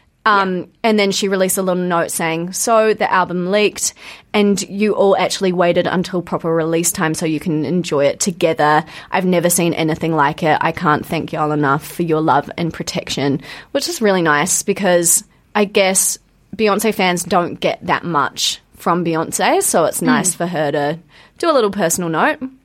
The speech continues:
Speaker 2: Yeah.
Speaker 1: Um, yeah, and then so the album then came out. So obviously there was quite a bit more of a rollout
Speaker 2: Mm.
Speaker 1: this time than her previous albums,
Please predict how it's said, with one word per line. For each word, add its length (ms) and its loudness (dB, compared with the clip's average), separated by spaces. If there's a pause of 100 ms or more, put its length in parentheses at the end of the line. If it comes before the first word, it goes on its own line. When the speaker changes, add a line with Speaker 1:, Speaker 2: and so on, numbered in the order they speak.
(180)
Speaker 2:
Yeah. 380 -6 (580)
Speaker 1:
Um, 320 4
yeah, 220 2
and 160 2
then 160 2
so 420 2
the 200 -4
album 480 2
then 160 -2
came 240 -4
out. 220 2
So 240 0
obviously 440 0
there 100 2
was 160 2
quite 280 0
a 180 -2 (320)
bit 240 2
more 240 -2
of 120 -2
a 40 0
rollout 580 2 (120)
Speaker 2:
Mm. 260 0
Speaker 1:
this 240 2
time 480 0 (380)
than 220 0
her 160 -2
previous 560 -2
albums, 640 0